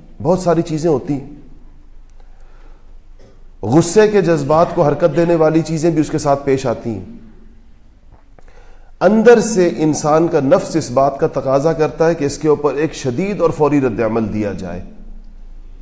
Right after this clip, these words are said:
حلیم آدمی کی طبیعت کسی پرسکون سمندر کی طرح ہوتی ہے، جس میں کچھ بھی گر جائے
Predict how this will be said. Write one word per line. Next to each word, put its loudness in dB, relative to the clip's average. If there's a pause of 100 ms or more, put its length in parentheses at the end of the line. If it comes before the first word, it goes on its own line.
(440)
حلیم 4
آدمی 2
کی -4
طبیعت 0
کسی -4 (300)
پرسکون -2
سمندر -2
کی -4
طرح -2
ہوتی -2
ہے، -8 (1000)
جس -6
میں 2
کچھ 0
بھی -2
گر 4
جائے 4